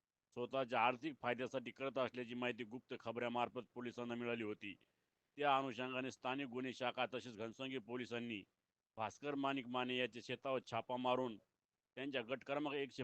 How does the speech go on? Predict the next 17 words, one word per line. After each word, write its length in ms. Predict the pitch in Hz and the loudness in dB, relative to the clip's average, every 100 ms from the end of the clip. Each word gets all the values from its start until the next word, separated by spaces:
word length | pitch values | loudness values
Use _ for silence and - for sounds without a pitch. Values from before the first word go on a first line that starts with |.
| - | -4
पंचवीस 400 | 135 135 151 131 | -2 -2 -6 -2
साखळगाव 400 | 135 120 131 127 | -2 0 2 2
शिवारामधील 680 | 120 127 127 123 127 123 123 104 _ _ _ _ _ - | 2 2 4 4 2 2 -2 -2 _ _ _ _ _ -4
शेतामध्ये 460 | 127 139 139 131 | -2 0 2 0
पाहणी 360 | 123 131 127 135 | 2 4 4 4
केली 220 | 123 131 | -2 2
असता 320 | 127 120 131 | 2 2 0
त्याच्या 320 | 113 127 120 120 | 0 0 -2 -2
शेतामध्ये 520 | 127 107 127 127 120 | -4 0 0 0 0
गांजाचे 540 | 104 117 120 123 123 120 | 0 0 2 -2 -2 -2
एकूण 300 | 120 135 120 | -2 -4 -2
बावीस 380 | 113 120 135 135 | 2 2 2 0
झाडाची 460 | 113 120 120 113 120 | 2 4 2 0 0
लागवड 340 | 120 113 123 - | 2 2 -4 -4
करून 300 | 123 135 117 - _ _ _ _ - | -2 -2 -2 -8 _ _ _ _ -2
सर्वधन 420 | 135 143 143 147 | 0 2 2 2
व 220 | 147 143 | 2 2